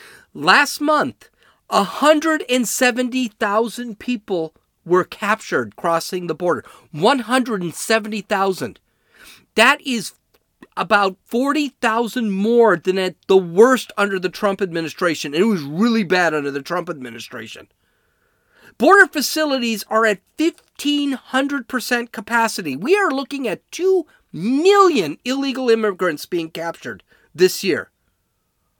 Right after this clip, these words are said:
I don't know about you. That sounds like an invasion. And finally,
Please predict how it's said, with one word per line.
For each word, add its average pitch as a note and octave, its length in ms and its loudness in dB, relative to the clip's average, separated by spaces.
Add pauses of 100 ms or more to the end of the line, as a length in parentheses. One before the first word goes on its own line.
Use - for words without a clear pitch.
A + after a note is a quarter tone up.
(160)
I F4 160 2
don't G#4 160 4
know E4 160 4
about A#3 320 -2
you. A#3 120 -2
That F#3 200 0
sounds F#3+ 240 -2
like D#3+ 160 -2
an C#3 100 -4
invasion. A#2 460 -8 (1300)
And F#3+ 200 -4
finally, B3 480 0